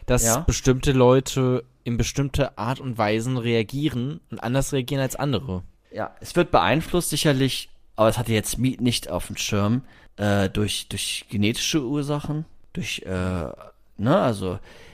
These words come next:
Speaker 2: in, inwiefern gibt deine Gehirnstruktur her, dass du dich in andere hineinversetzen kannst, dass du sensibel bist, dass du eine gewisse Aggressivität hast, Hormone,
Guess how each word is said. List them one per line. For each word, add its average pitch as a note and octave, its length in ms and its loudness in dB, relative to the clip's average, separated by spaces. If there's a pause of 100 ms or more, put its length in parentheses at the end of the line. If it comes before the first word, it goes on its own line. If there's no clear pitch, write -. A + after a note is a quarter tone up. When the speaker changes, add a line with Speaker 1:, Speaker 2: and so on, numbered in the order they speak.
(280)
Speaker 2:
in, D#2+ 220 -6
inwiefern F#2+ 920 0
gibt - 180 -8
deine G2+ 260 6
Gehirnstruktur A2 760 0
her, A2+ 260 4
dass - 260 -6
du F#2 260 -4
dich F#2+ 180 -8
in G2 80 -4
andere G2+ 240 -2
hineinversetzen A2 720 -2
kannst, A2 260 -4
dass G2 120 -8
du G2 60 -6
sensibel G#2+ 540 2
bist, G2+ 360 -2
dass - 160 -12
du G2 220 -6
eine G2 140 -6
gewisse G2 380 -6
Aggressivität - 800 -4
hast, A2 260 -2
Hormone, A#2+ 640 4